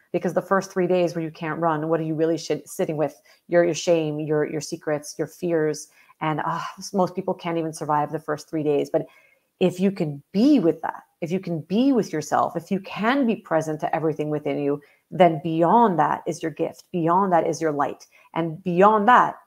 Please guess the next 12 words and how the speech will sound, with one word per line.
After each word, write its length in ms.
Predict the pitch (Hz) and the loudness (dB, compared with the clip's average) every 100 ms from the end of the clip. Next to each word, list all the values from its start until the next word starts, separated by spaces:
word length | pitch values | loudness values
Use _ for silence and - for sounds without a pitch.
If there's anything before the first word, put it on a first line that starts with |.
| _ _ _ | _ _ _
comes 320 | 190 180 160 | -2 0 0
your 120 | 170 | 0
ability 460 | 151 190 208 175 156 | 2 2 2 2 -2
to 100 | 160 | -6
say 200 | - 151 | -4 -4
yes 760 | 143 156 170 - - - - _ _ | -2 2 2 2 -6 -16 -18 _ _
to 180 | - 175 | 0 2
everything, 540 | 151 156 143 - - - | 2 -2 -8 -14 -18 -12
to 80 | 180 | -2
all 240 | 165 160 | 0 2
of 60 | 151 | -2
life. 400 | 143 - - _ | -6 -10 -12 _